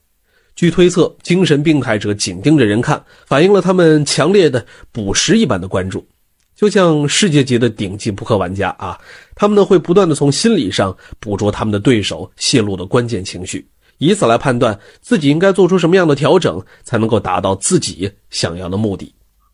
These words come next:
那除此之外，还有一点是，精神病态者啊，没有感到痛苦，没有注意到其他人的这种情绪，不是因为他们无法感觉，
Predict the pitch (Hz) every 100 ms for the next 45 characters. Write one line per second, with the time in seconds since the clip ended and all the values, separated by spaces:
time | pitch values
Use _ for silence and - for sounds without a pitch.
0 | _ _ _ _ _ - 208 202 214 175
1 | 190 190 - - 202 185 139 107 131 -
2 | - 214 202 190 226 196 156 117 92 87
3 | 98 - - 160 262 - 90 95 - 277
4 | 220 - - - _ - 127 123 120 113
5 | 104 98 98 117 113 135 98 110 - 98
6 | 87 - 95 113 - - - - - 220
7 | 226 233 208 202 190 165 202 190 120 104
8 | 113 131